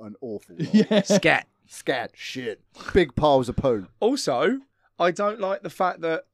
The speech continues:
Speaker 3: like, animal control, they, they see Schnoopsy's name tag, and he's just pulling it out of the, 'cause I was like, "Oh, is it in, like, a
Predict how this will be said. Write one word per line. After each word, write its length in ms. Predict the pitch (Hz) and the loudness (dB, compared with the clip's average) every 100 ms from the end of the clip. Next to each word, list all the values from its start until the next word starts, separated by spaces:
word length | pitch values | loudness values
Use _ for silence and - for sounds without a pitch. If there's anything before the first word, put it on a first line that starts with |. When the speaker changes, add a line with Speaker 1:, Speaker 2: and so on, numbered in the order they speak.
| - | -4
Speaker 3:
like, 420 | 156 156 - - _ | -2 -2 -6 -16 _
animal 300 | 156 175 175 | 0 0 0
control, 560 | 165 165 151 165 151 151 | -4 -6 0 2 2 0
they, 180 | 156 160 | 0 0
they 200 | 160 160 | 0 -2
see 480 | - 185 180 160 - | 0 0 0 -4 -10
Schnoopsy's 1160 | - - 156 170 - - - 110 127 160 - - _ _ | -8 -6 -2 -2 -4 -6 -2 0 -2 -4 -8 -10 _ _
name 280 | 139 147 165 | -6 -6 -6
tag, 320 | - 104 113 - _ _ | -8 -8 -8 -12 _ _
and 100 | 165 | -6
he's 120 | 165 | -6
just 200 | 185 170 | -6 -8
pulling 320 | - 190 190 185 | -6 -6 -4 -4
it 120 | 180 | -4
out 160 | 165 170 | -4 -4
of 120 | 139 | -8
the, 60 | 175 | -10
'cause 160 | 165 | -2
I 40 | 190 | -2
was 120 | 156 | 0
like, 200 | 156 143 _ - | -2 -4 _ -8
"Oh, 140 | 170 | -6
is 100 | 117 | -6
it 80 | 120 | -8
in, 80 | 135 | -8
like, 160 | 139 | -8
a 60 | - | -10